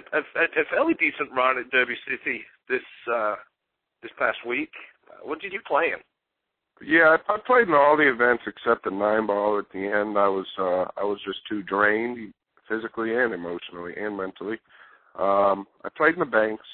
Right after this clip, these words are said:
Speaker 2: and, uh, lost a Hill Hill match to John Mora in the sixth round with no losses. And that was really deflating because I felt like I was playing real good. It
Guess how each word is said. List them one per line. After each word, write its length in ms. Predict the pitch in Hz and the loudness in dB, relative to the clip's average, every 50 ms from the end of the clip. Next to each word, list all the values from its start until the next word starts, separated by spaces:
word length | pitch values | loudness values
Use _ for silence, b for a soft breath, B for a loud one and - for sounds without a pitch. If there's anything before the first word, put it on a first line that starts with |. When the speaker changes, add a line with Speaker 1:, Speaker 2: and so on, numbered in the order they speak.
| - - - _ _ | -20 -20 -20 _ _
Speaker 2:
and, 460 | - 101 110 110 107 107 110 110 110 | -12 -8 -8 -6 -6 -6 -6 -6 -2
uh, 280 | 110 107 107 107 107 110 _ b b b b b b b b b b b b _ - | 0 0 2 2 0 -2 _ b b b b b b b b b b b b _ 2
lost 240 | 123 131 143 147 - - | 4 6 6 4 2 0
a 40 | 131 | -2
Hill 280 | 131 135 160 160 151 139 | 0 4 4 4 4 4
Hill 240 | 147 143 139 135 123 120 | 4 2 2 2 0 0
match 280 | 120 117 127 127 - - - - | 0 0 0 0 -4 -10 -16 -16
to 80 | 117 107 104 113 | -16 -16 -12 -8
John 280 | 120 120 123 120 117 | -4 -2 -2 -2 -2
Mora 500 | 113 110 117 123 127 123 113 104 101 101 | -4 -4 -2 0 0 0 0 0 -2 -4
in 140 | 98 98 98 | -4 -6 -8
the 340 | 95 95 95 95 92 92 92 90 - - - _ | -8 -8 -6 -6 -6 -6 -8 -10 -14 -20 -16 _
sixth 220 | 143 143 - _ _ _ | -10 -10 -10 _ _ _
round 580 | 107 101 107 117 120 123 120 110 104 98 92 92 | -14 -10 -6 -4 -4 -4 -4 -4 -6 -8 -10 -12
with 120 | 95 90 _ - | -16 -16 _ -10
no 160 | 107 107 113 | -8 -8 -6
losses. 640 | 110 104 101 98 101 107 110 - - - 73 69 - - - _ _ _ _ _ - | -4 -4 -2 0 0 0 -2 -4 -8 -18 -20 -20 -20 -20 -20 _ _ _ _ _ -20
And 500 | 92 98 101 101 98 98 95 95 95 104 | -18 -16 -14 -14 -14 -14 -14 -14 -12 -10
that 160 | 110 117 - | -10 -10 -10
was 140 | 107 107 95 95 92 | -10 -12 -14 -14 -12
really 280 | 101 107 107 104 98 | -8 -8 -8 -8 -10
deflating 640 | 87 90 - - - 104 107 110 113 113 107 98 92 90 | -14 -16 -18 -16 -12 -10 -8 -8 -8 -8 -10 -12 -14 -16
because 240 | 92 87 - 98 92 | -18 -20 -18 -14 -12
I 100 | 95 95 - | -12 -12 -8
felt 200 | - 117 113 98 | -6 -6 -6 -4
like 160 | 104 104 101 - - | -6 -8 -8 -10 -12
I 80 | 101 95 | -12 -12
was 120 | 92 90 _ - | -12 -14 _ -14
playing 280 | 107 101 101 95 87 | -12 -12 -12 -12 -14
real 280 | 90 101 107 107 104 98 | -12 -10 -8 -8 -8 -10
good. 280 | 98 107 107 101 92 | -10 -12 -12 -12 -12
It 60 | 82 | -14